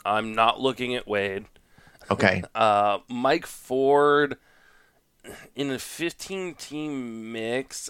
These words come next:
Speaker 1: I guess he has some viability. He is a f-, he would have, like, got some pub. I think it was last year after,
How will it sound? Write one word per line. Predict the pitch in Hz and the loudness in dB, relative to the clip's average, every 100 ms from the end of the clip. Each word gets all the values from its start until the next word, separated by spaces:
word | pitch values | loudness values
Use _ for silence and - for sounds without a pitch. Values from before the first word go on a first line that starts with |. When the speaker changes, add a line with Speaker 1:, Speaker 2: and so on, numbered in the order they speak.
| - | -6
Speaker 1:
I | 117 113 117 98 _ | 0 0 -2 -8 _
guess | - 120 123 131 - | -4 2 2 0 -6
he | 135 131 | -6 -8
has | 117 120 123 113 | 2 6 6 4
some | - 117 | -4 -6
viability. | 98 113 113 113 104 113 113 113 117 - - - _ | 2 4 6 4 -2 -2 0 0 -2 -6 -20 -20 _
He | - 220 | -4 -2
is | 247 | 4
a | 285 | 2
f-, | - - - - - - 127 277 | 2 -18 -20 -20 -20 -14 -14 -10
he | 190 | -6
would | 302 320 | 0 2
have, | 240 220 | 4 6
like, | 196 | 4
got | 170 170 | 4 2
some | - 143 | 2 -4
pub. | - 147 147 | 6 6 6
I | |
think | 170 | 2
it | 156 | -2
was | 104 | -2
last | 98 95 120 - | 0 0 -2 -2
year | 143 143 139 | 0 2 4
after, | 110 117 - 117 113 113 110 | 4 2 0 -4 0 0 -2